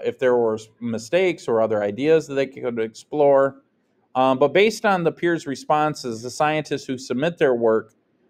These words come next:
for review can then reevaluate how best to interpret the data. They wanna make sure that they're putting it, and sometimes they'll just say, "You should word it like this or word it like that."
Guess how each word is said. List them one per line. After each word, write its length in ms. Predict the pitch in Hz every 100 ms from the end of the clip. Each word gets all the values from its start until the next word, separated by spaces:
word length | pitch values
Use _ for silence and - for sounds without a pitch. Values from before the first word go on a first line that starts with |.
| _
for 140 | 147 127
review 440 | 123 120 139 127
can 580 | - 131 123 123 120 117
then 280 | 117 131 131
reevaluate 920 | 123 127 117 120 120 120 117 113 110
how 200 | 117 117
best 360 | 110 113 113 -
to 140 | 110
interpret 420 | 107 113 101 101
the 80 | 104
data. 420 | 101 95 73 - _ _ _ _ 110
They 140 | 113
wanna 240 | 127 135
make 220 | 127 131 127
sure 180 | 131
that 160 | 120 110
they're 120 | 117
putting 340 | - 135 127 120
it, 120 | 110
and 220 | 131 131
sometimes 400 | 196 196 175 135
they'll 100 | 131
just 200 | 123 117
say, 120 | 131
"You 140 | 123 123
should 200 | - 107
word 180 | 135
it 100 | 127
like 220 | 113 110 -
this 220 | 120 -
or 40 |
word 200 | 110 113
it 100 | 104
like 200 | 101 98 -
that." 320 | 95 -